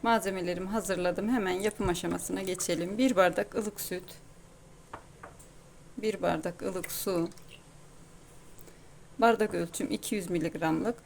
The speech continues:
Bir çay bardağıyla da sıvı yağ kullanıyorum. Bir paket kuru maya. Bir yemek kaşığı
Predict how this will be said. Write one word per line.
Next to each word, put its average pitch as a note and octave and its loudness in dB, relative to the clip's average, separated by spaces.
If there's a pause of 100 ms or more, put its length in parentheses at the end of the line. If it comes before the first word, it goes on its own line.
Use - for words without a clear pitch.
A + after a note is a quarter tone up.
(280)
Bir C#4 6
çay A3+ 4
bardağıyla E3+ 4
da C#4 4
sıvı G#3 2
yağ D#3 2 (100)
kullanıyorum. D#3+ 0 (3750)
Bir A#3+ 0
paket - -6
kuru G3+ -4
maya. E3 -2 (1900)
Bir B3 4
yemek F#3 -6
kaşığı F#3 -4